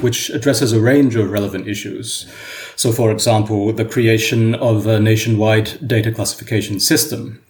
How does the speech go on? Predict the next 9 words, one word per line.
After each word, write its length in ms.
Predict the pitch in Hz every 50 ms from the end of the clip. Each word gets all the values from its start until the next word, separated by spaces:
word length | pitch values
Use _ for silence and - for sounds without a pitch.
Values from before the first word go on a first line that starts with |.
| 302 277 233 -
addressing 400 | - 117 110 123 110 - 117 104
different 240 | 101 98 - 120 117
aspects 420 | 135 147 - - - - - -
of 120 | 120 101 -
data 180 | 110 104 -
security, 720 | 110 - - - - 113 107 101 104 120 117 113 104 107 - - - - - - -
including 680 | 143 117 113 117 123 120 117 113 113 117 120 117 -
individual 540 | 143 123 113 107 117 110 - 113 107 104 104
privacy, 600 | 104 - 147 143 131 107 - - - - 113